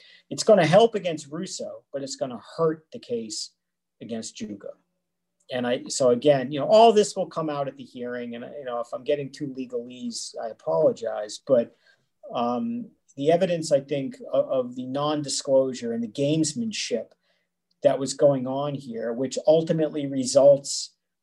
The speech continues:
in a promo for a T V show. "I've never lost a murder case. You know, I'm thirty-five and oh or whatever the hell it is." Um, who says that? Unless, you know, you are,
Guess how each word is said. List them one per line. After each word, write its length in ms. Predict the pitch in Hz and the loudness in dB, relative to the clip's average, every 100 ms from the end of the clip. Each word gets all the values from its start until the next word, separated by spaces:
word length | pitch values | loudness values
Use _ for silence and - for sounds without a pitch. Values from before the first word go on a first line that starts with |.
| _ _ - | _ _ -12
in 120 | 135 | -6
a 40 | 143 | -6
promo 640 | - 180 220 170 107 107 | 2 6 6 6 0 -4
for 220 | - 139 | -6 -6
a 80 | 135 | -6
T 260 | - 196 170 | -8 -8 -8
V 200 | 120 104 | -8 -10
show. 480 | - 110 101 98 - | -10 -8 -6 -6 2
"I've 300 | 156 170 165 | 6 6 6
never 220 | 175 170 | 6 6
lost 440 | 160 143 135 - 151 | 8 8 6 -2 -8
a 40 | |
murder 340 | 151 165 143 - | -6 -6 -6 -14
case. 440 | 107 101 - - - | -20 -20 -20 -20 -18
You 80 | 123 | -14
know, 220 | 117 123 | -12 -8
I'm 160 | 151 160 | -6 -6
thirty-five 800 | - 175 160 160 156 151 147 135 | -2 0 0 0 0 2 2 0
and 80 | |
oh 140 | 135 131 | -4 -2
or 120 | 110 | -4
whatever 300 | 113 131 143 | -6 -6 -6
the 100 | 113 | -8
hell 260 | - 107 104 | -10 -10 -10
it 100 | 107 | -12
is." 340 | 107 - - _ - _ _ _ - | -14 -14 -18 _ -20 _ _ _ -4
Um, 480 | 131 127 123 123 123 - _ _ - | -2 0 -2 -6 -10 -16 _ _ 2
who 180 | 220 240 | 4 4
says 460 | - 214 226 - | 4 4 4 2
that? 340 | - - - _ _ _ _ _ _ _ _ 151 | -10 -16 -18 _ _ _ _ _ _ _ _ -10
Unless, 680 | 147 156 165 160 - - _ _ _ - | -2 2 4 2 -2 -14 _ _ _ -10
you 120 | 160 | -6
know, 380 | 139 135 135 139 | -2 -2 -2 -6
you 280 | 135 151 156 | -6 -2 2
are, 380 | 151 147 143 | 4 4 2